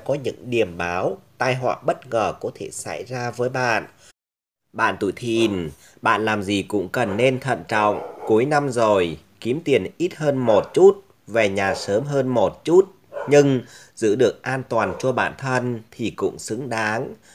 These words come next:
Nhất là trong quá trình đi lại, cần phải hết sức thận trọng. Còn về phương diện tài lộc của bạn tuổi Thìn trong tuần mới này, kiếm tiền khá khó khăn, lại không có nhiều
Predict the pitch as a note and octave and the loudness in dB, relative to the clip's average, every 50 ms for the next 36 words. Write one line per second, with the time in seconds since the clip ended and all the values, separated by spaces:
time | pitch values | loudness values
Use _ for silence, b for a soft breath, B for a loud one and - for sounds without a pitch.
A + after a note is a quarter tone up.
0 | B B B B B B B - F3+ F#3+ - - C#3 A2 F#2+ - - C3+ C3+ B2 | B B B B B B B 2 2 2 2 2 2 2 2 0 -2 -2 -2 0
1 | - B2 C#3+ D3+ - - C#3+ C3+ A2+ G2 F2+ F#2+ G#2+ B2+ C3 B2+ B2+ A#2 A2+ A2 | 0 0 0 0 0 0 0 0 0 0 -4 -4 -4 -4 -4 -2 -2 0 0 0
2 | G#2 F#2+ E2 - - _ _ _ - A#2 A2 F#2 E2 - G#2+ F#2 F2 - - F#3 | 0 0 -2 -6 -10 _ _ _ -2 -2 -2 -2 -2 -4 -4 -4 -4 -4 -6 -8
3 | F#3+ - - - G#3+ G#3+ - - - - C3 A#2+ A2 E2+ - - - A2+ A2 A2 | -8 -6 -6 -6 -6 -6 -6 -8 -12 -8 -4 -4 -4 -4 -4 -6 -4 0 0 2
4 | G#2+ F#2+ - - - B B B B B B B B B B C3 B2+ B2 A#2 A2 | 0 0 -4 -8 -14 B B B B B B B B B B 4 4 4 4 4
5 | A2 A2+ G#2+ G2+ - - D#3 D3+ D3 B2+ A#2+ C3 B2 - - - - A#2 A#2 A2+ | 4 4 4 2 0 0 -2 -2 -2 0 2 2 2 2 0 -4 -2 0 0 2
6 | G#2+ G#2+ G#2+ G#2+ G#2 - - - G#2 A2+ A#2 A2 - F#2+ F#2 - B2 B2 A2+ F#2+ | 2 2 2 2 0 0 -2 -4 -2 0 0 0 0 -4 -8 -8 -6 -6 -6 -6
7 | F2 - - C#3+ C#3+ B2+ - B2+ A2+ F#2+ F#2+ F#2 F#2 A2 C#3+ D3 C#3+ C#3 B2 G#2+ | -6 -4 -2 -4 -2 -2 -2 -2 -2 -2 -2 -2 -2 -2 0 0 0 0 2 2
8 | F#2+ E2+ D#2 D2 - _ _ _ - A2+ B2+ D#3+ F#3 - D3+ C3 G#2 F2 F2 - | 0 -2 -4 -8 -12 _ _ _ -6 -4 -4 -4 -4 -2 0 0 0 0 -4 -8
9 | G#2 G2 B2+ D3 - - B2+ C#3+ D3 - D#3+ D3 C#3+ C#3 C3+ B2+ B2+ B B B | -6 -6 -6 -6 -4 -2 -2 -2 -2 0 0 0 0 0 -2 -4 -6 B B B
10 | B B B B - A#2+ G#2 G#2 - - D3 C#3+ C#3 C#3 C3+ C#3+ D#3 E3 D#3 D3 | B B B B 0 0 0 0 0 0 0 0 2 2 0 0 0 0 0 2
11 | C3+ G#2+ F2+ | 2 2 2